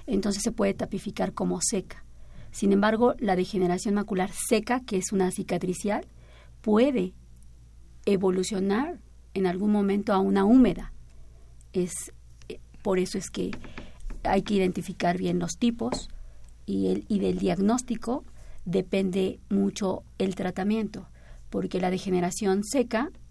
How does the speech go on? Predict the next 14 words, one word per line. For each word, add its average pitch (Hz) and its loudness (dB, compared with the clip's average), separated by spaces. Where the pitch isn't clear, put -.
o 175 -2
la 170 -2
fase 180 -6
seca 196 -4
de 190 -2
esta 185 -4
degeneración 208 -2
no 214 0
tiene 226 4
opción 208 2
a 170 2
tratamiento, 185 0
eh, 190 0
quirúrgico 233 2